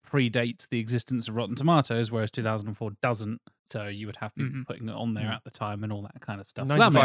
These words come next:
Speaker 1: makes
Speaker 3: is where
Speaker 1: sense.
Speaker 3: the internet started to get pictures.
Speaker 1: <laughs> Yes, yeah. Um, ah.
Speaker 3: Sexy, sexy picture. <laughs>
Speaker 1: I'll go slightly higher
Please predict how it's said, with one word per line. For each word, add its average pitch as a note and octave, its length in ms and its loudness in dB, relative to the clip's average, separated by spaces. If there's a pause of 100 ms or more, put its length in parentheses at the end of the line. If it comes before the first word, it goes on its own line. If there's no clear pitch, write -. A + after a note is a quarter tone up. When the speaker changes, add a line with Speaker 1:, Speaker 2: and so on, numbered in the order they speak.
Speaker 1:
makes - 20 -2
Speaker 3:
is A#2 80 -2
where A#2+ 60 -2
Speaker 1:
sense. B2 40 0
Speaker 3:
the B2+ 80 2
internet B2 300 -2
started A#2+ 200 -2
to A#2 40 -8
get - 220 -6
pictures. - 540 -14 (260)
Speaker 1:
<laughs> F3+ 420 2
Yes, - 500 2
yeah. A#2 220 -2 (220)
Um, C3+ 500 2 (380)
ah. C3 760 -6
Speaker 3:
Sexy, - 920 -8
sexy - 640 -10
picture. - 400 -10
<laughs> - 80 -16
Speaker 1:
I'll F#3 140 2
go G3 160 2
slightly C#3 760 -2 (220)
higher A2 580 0